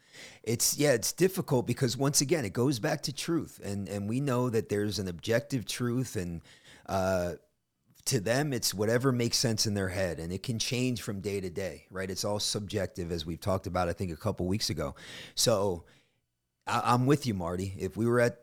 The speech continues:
at C V S working together, we'd probably both get fired. You know, there's no way that I could take that training. And look, it, it's become so normalized, right?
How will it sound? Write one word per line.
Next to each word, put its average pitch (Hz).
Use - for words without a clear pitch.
at 110
C 127
V 113
S 113
working 120
together, 120
we'd 101
probably 107
both 101
get 107
fired. 82
You 90
know, 90
there's 113
no 120
way 107
that 98
I 95
could 92
take 104
that 92
training. 101
And 131
look, 180
it, 123
it's 131
become 175
so 165
normalized, 110
right? 117